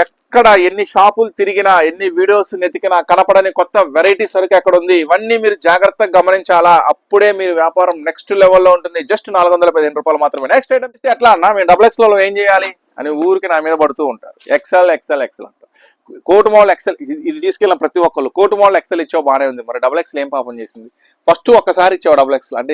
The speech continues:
"ఏం లేదమ్మా, ప్రొడక్షన్ కొంచెం లేట్ అయింది, అంత మించి ఏం లేదు. వస్తే మీకే కదా ఫస్ట్ ప్రిఫరెన్స్, వస్తే నేను వీడియోలో చెప్తున్నాను, స్టోర్కి వస్తే మీకు చెప్పి మరీ ఇస్తున్నాను డబుల్ ఎక్స్ఎల్ కూడా వచ్చింది" అని.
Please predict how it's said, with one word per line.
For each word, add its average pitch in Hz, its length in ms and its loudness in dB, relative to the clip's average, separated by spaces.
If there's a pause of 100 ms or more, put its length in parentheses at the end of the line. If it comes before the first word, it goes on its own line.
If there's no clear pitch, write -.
"ఏం 165 120 -6
లేదమ్మా, 151 300 -4
ప్రొడక్షన్ 147 420 -4
కొంచెం 127 280 -12
లేట్ 131 200 -6
అయింది, 113 240 -10
అంత 120 120 -14 (120)
మించి 135 220 -16
ఏం 123 140 -12
లేదు. 104 100 -12 (460)
వస్తే 180 260 0 (140)
మీకే 233 260 2
కదా 214 220 4
ఫస్ట్ 185 260 -4
ప్రిఫరెన్స్, 180 340 -4 (120)
వస్తే 160 180 0 (100)
నేను 196 140 -4
వీడియోలో 190 300 -2
చెప్తున్నాను, 190 440 -4 (120)
స్టోర్కి 180 360 -2
వస్తే 185 140 -6 (120)
మీకు 143 180 -12
చెప్పి 175 340 -6
మరీ 214 200 4
ఇస్తున్నాను 196 460 -2
డబుల్ 165 200 2
ఎక్స్ఎల్ 190 240 -6
కూడా 180 160 4
వచ్చింది" 170 320 -6
అని. 131 120 -10